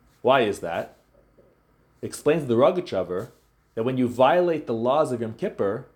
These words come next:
it's like Yom Kippur is the source for your sin. And therefore, ein keteger nasa sneger, the prosecutor himself cannot become the defendant. In other words, according to Chassidus,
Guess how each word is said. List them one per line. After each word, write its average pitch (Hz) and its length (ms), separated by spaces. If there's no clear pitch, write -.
it's 123 160
like 151 160
Yom 139 160
Kippur 208 400
is 143 160
the 135 100
source 196 480
for - 120
your 135 160
sin. 101 320
And 117 140
therefore, 151 680
ein 190 200
keteger 190 560
nasa 165 320
sneger, 110 480
the 135 80
prosecutor 196 720
himself 214 400
cannot 175 260
become 175 280
the 151 100
defendant. 139 580
In 131 100
other 202 220
words, 113 540
according 180 360
to 156 100
Chassidus, 120 760